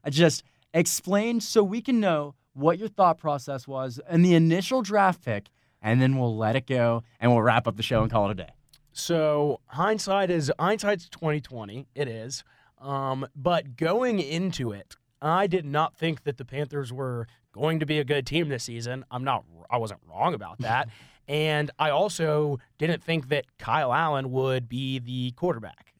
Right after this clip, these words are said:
Speaker 2: Uh, and so I didn't, I didn't know that they were going to have to rely on Christian McCaffrey as much. I also have a sentimental connection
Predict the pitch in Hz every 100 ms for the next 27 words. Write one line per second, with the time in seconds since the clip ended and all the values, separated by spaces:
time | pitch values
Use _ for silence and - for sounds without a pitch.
0 | - 123 139 135 123 151 139 135 151 160
1 | - 147 160 151 147 143 131 147 147 151
2 | 143 143 143 147 139 139 135 123 135 160
3 | 151 131 117 107 - _ - 131 131 131
4 | 123 123 - 143 135 127 127 127 123 -
5 | 117 120 170 143 - - _ _ - 127
6 | 127 156 202 185 160 143 135 123 123 _
7 | - 147 - - 165 156 151 170 175 160
8 | 131 123 113 135 127 139